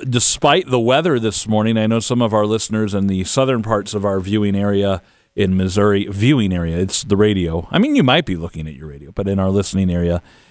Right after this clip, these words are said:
in southern Missouri have been dealing with some severe weather this morning. Um,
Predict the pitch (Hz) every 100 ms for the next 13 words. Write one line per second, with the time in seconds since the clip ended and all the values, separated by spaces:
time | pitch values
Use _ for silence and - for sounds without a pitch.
0 | _ - 98 - 104 101 92 90 92 92
1 | 92 87 85 87 90 95 92 90 87 -
2 | - 95 85 90 92 98 98 98 98 95
3 | 95 90 92 - 95 92 92 92 87 -
4 | _ _ _ - 80 73 73 87 -